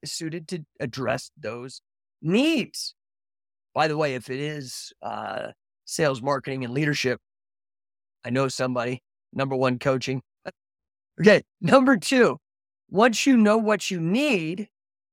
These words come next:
Sabit-, Sabita Lakes, and I'm messing that name up, says, "Saludos from Chile."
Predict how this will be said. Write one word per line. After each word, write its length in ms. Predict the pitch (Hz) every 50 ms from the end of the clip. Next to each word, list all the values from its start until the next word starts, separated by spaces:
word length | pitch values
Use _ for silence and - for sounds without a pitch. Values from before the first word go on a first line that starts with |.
| _ _ _ _ _ _ _ _ _ _ _ _ _ _ _ _
Sabit-, 600 | - - 196 190 160 196 214 233 196 - - - - _ _ _ _ _ _ _ _ _
Sabita 800 | - - - - 202 208 214 254 240 - - 214 208 214 202 170 - _ _ _ _ _
Lakes, 560 | - 143 165 180 190 156 - _ - - - - -
and 120 | 143 143
I'm 200 | 135 135 135 147
messing 340 | 160 185 175 - 170 160 165
that 160 | 160 147 127
name 220 | 151 156 156 160
up, 160 | 165 170 170 - _ _ _ _ _ _
says, 260 | - - - 151 139
"Saludos 720 | - - 165 156 180 226 247 233 240 233 226 208 - -
from 280 | - - 175 175 165 147
Chile." 500 | 147 - - 190 185 170 131 107 120